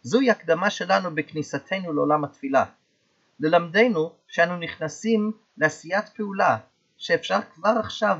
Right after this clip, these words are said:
בעולם הזה לטעום בה טעם של עולם הבא, כי אותה פעולה היא שתמשיך עמנו גם לשם. המעמיק ימצא בזה השראה עד,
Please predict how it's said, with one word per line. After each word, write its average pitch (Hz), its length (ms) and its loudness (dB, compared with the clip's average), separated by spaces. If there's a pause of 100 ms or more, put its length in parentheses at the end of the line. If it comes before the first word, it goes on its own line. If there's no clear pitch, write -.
בעולם 175 320 -2
הזה 165 380 2 (440)
לטעום 208 440 0
בה 165 200 4 (280)
טעם 180 240 2
של 165 140 -12
עולם 156 240 2
הבא, 151 300 0 (680)
כי - 100 -4
אותה 214 280 4 (100)
פעולה 202 420 4 (260)
היא 196 100 -6
שתמשיך - 560 -6
עמנו 165 340 -2
גם 151 160 -2
לשם. 139 360 0 (1120)
המעמיק 175 520 4
ימצא 196 340 -2
בזה 190 280 -4
השראה 165 500 0
עד, 190 220 2